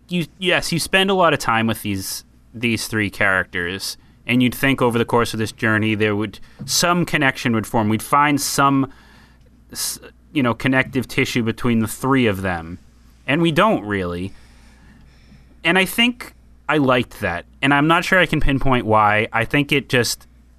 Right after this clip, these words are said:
spoke a little bit to the isolation of these characters, to the idea that they're trying to find something better, and I feel like that worked in the tone of the movie. S-, you know, now,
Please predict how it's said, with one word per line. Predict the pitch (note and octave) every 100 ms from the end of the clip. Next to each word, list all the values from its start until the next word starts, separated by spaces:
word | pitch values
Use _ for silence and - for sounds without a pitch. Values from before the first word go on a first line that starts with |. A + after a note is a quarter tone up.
| - - - - -
spoke | - - C3+ C3
a | C3
little | A#2+ B2 A#2+
bit | C3
to | - A#2
the | A2
isolation | A2 A2+ - G#2+ G#2+ G#2+ A#2 A2
of | - G#2+ F#2+
these | G#2 -
characters, | A2 G#2 G2 G#2+ G2+ G2 - - - - - - - - A2+ A2
to | A#2+
the | A2+
idea | A2+ A2 G#2+ A2
that | G#2+ G#2
they're | A2+ A2+
trying | - A2+ G#2+
to | G#2
find | - G#2+ G#2
something | A#2 G2 G#2 F#2+
better, | G2 G2 G2 - - - - _ - - _ - -
and | A2+ A2 G#2 G2+ G2+ G2 - -
I | A#2+
feel | - D3+
like | D3 C3 -
that | A#2
worked | F#2+ G#2+ A2 - - -
in | G#2+
the | G2+
tone | - G#2+ G2+
of | F#2
the |
movie. | F#2+ G2 F2 D#2+ D#2 - - - - - -
S-, | - -
you | C3
know, | A2 G#2
now, | A#2+ A2+ A2